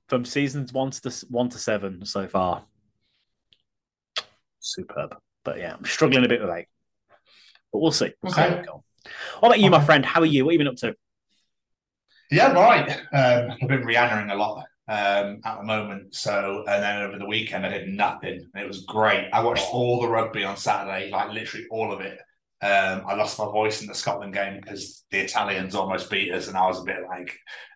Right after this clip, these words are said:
Speaker 2: uh, my arsehole. You know, I was, I was crushing so much coal, I was making diamonds, so I became the richest man alive. Um, that's how that game went, basically. Uh, and obviously, Ireland won the Grand Slam, so it's, uh, yeah, congratulations to them. They're great to,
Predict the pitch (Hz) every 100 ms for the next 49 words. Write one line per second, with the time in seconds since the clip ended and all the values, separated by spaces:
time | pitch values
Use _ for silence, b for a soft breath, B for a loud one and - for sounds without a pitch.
0 | _ 98 92 87 90 101 98 101 95 -
1 | 98 92 92 104 98 - - 110 - -
2 | 135 139 127 110 113 110 - 127 104 98
3 | 107 104 98 98 113 110 95 95 101 98
4 | 117 104 95 107 - - - 101 104 107
5 | 98 - _ _ _ _ _ _ 143 127
6 | 123 120 120 127 - _ _ _ _ _
7 | - 127 139 123 117 117 110 107 101 101
8 | 104 104 - 104 98 92 - 110 101 98
9 | 101 - 107 113 113 - 120 110 113 110
10 | 107 104 101 104 107 - 101 95 - 101
11 | 104 - 113 104 104 110 117 101 - 127
12 | 123 120 104 95 - 104 95 95 _ 104
13 | 101 101 - - 101 101